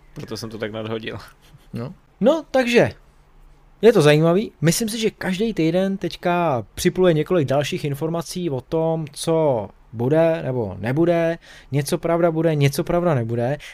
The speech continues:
Speaker 2: Zase by mě hodně překvapilo, kdyby pak opravdu toho dvanáctého nebo třináctého září vylez ten Tim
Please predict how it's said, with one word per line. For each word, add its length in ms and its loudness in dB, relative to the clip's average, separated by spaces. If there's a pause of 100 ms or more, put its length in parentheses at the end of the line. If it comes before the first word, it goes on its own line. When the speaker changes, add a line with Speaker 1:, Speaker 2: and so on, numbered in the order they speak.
(100)
Speaker 2:
Zase 260 -4
by 100 0
mě 160 -2
hodně 220 -2
překvapilo, 580 -2
kdyby 280 -4 (100)
pak 140 -2 (100)
opravdu 360 -2
toho 200 -2
dvanáctého 520 -6
nebo 140 -4
třináctého 500 -12
září 440 -10
vylez 340 -8
ten 220 -6
Tim 200 -6